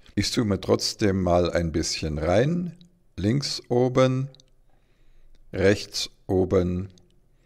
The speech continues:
links unten, rechts unten. Das Interessanteste am Fritz Repeater sechstausend ist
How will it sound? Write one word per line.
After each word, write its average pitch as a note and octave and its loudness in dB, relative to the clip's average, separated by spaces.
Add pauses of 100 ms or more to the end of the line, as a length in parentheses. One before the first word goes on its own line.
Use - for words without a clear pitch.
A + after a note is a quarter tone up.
(360)
links A2 0
unten, G2+ -2 (680)
rechts - -4 (120)
unten. D2+ -6 (640)
Das G2+ 2
Interessanteste B2 0
am G2+ 0
Fritz - -6
Repeater F#2+ -4
sechstausend F2 -2
ist - -4